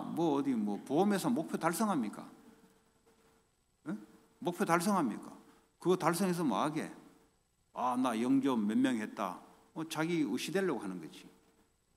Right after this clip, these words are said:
응? 자기 의시되려고 하는 거지. 그게 아니잖아요. 정말 이 사람이 영접할 사람이면은 오히려 쉽게 하면 안 돼요.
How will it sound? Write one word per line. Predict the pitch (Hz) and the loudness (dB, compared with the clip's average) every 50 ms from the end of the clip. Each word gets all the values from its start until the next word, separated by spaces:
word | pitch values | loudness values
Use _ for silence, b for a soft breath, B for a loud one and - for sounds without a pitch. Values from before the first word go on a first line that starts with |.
| _ _ _ _ _ - | _ _ _ _ _ -12
응? | 165 202 202 - - - | -12 -12 -12 -14 -12 -4
자기 | - 175 202 214 226 | 0 0 2 2 2
의시되려고 | 202 185 - - 185 208 214 202 180 135 113 | 2 0 0 0 0 0 0 0 -2 -4 -4
하는 | 101 95 92 92 | -6 -8 -10 -12
거지. | - - - - - - _ _ _ _ _ _ _ _ _ _ _ _ _ _ _ _ _ _ _ _ _ _ _ - | -12 -14 -18 -20 -20 -20 _ _ _ _ _ _ _ _ _ _ _ _ _ _ _ _ _ _ _ _ _ _ _ -2
그게 | 185 196 208 | 0 4 4
아니잖아요. | 160 107 98 104 110 82 - 73 73 - - - - _ _ _ _ _ b b b b b b | 4 4 2 -2 -4 -4 -6 -8 -10 -14 -18 -20 -20 _ _ _ _ _ b b b b b b
정말 | - 156 165 185 202 240 269 302 294 254 | 2 4 6 8 10 10 8 8 6 4
이 | 220 | 2
사람이 | - 208 233 233 226 220 214 208 208 202 214 226 247 240 240 233 - - 233 | 4 4 6 6 8 8 8 8 6 6 4 4 4 4 2 0 -2 0 4
영접할 | 135 147 170 175 196 202 190 165 139 131 | 4 6 6 6 4 4 4 4 2 2
사람이면은 | - - 160 156 160 160 147 123 104 98 95 107 123 131 104 78 73 - - - - - _ _ _ _ _ _ _ _ | 0 -2 0 0 2 2 2 0 0 -2 -4 -4 -4 -6 -6 -8 -10 -12 -18 -20 -20 -20 _ _ _ _ _ _ _ _
오히려 | - 107 120 127 131 170 196 240 226 - - - - - - - _ _ _ _ _ _ _ - | -8 -4 -2 0 2 2 2 0 -2 -6 -14 -18 -20 -20 -20 -20 _ _ _ _ _ _ _ -10
쉽게 | - - - - 262 - - 277 233 | -4 -2 2 2 2 2 2 0 2
하면 | 214 233 220 175 | 2 2 2 2
안 | 120 104 | 0 -2
돼요. | 107 127 120 87 80 | -4 -6 -6 -8 -10